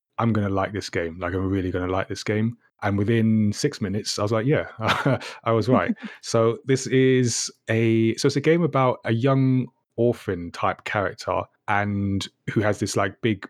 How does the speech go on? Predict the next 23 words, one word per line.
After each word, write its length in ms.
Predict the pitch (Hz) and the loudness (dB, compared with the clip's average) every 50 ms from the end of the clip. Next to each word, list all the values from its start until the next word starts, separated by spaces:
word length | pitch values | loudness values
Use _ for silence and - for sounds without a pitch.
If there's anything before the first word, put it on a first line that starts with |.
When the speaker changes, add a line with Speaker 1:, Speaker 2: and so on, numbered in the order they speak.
| _ _ | _ _
Speaker 1:
potential, 640 | - 123 - - 110 104 - - - 110 110 117 117 - _ _ - | -8 -8 -4 -2 -4 -4 -4 -2 0 0 0 0 -2 -4 _ _ -2
but 260 | - 107 98 - - | -2 -2 -2 -2 -2
they 120 | - 110 98 | -4 -2 0
have 240 | - 113 - - - | -2 -2 -4 -4 -4
to, 360 | - 104 101 98 95 95 - - - _ | -2 0 0 2 0 -2 -4 -8 -8 _
they 60 | - | -2
have 120 | 101 107 - | -2 0 0
to 80 | 104 | -2
learn. 440 | 95 101 104 98 92 87 82 82 85 - _ - | 0 2 2 2 0 0 -2 -6 -10 -16 _ -6
And 140 | - 104 104 | -2 -2 -2
it's 80 | 101 | -2
pretty 220 | - - 135 117 107 | 0 0 0 0 0
cool 220 | - - 127 110 | -2 -2 -2 -2
because 280 | 98 110 98 - 101 - | -2 -4 -4 -4 -2 -2
the 60 | 113 | 0
way 160 | 104 110 104 | 0 0 0
the 80 | 98 98 | 0 0
game 500 | - 113 104 98 98 95 92 92 98 - _ _ _ _ - | 0 0 0 0 0 -2 -2 -4 -6 -8 _ _ _ _ -6
evolves, 800 | 101 90 87 101 107 98 95 87 85 98 113 123 - - - - - _ | -6 -4 -2 0 0 0 0 -2 -4 -6 -6 -4 -4 -4 -6 -10 -8 _
and 100 | - 98 | -2 0
I 40 | 107 | 0
haven't 200 | 110 101 98 - | 0 0 -2 -8
finished 500 | - - 117 101 98 - - - - - | -6 -4 -4 -4 -4 -6 -8 -10 -14 -18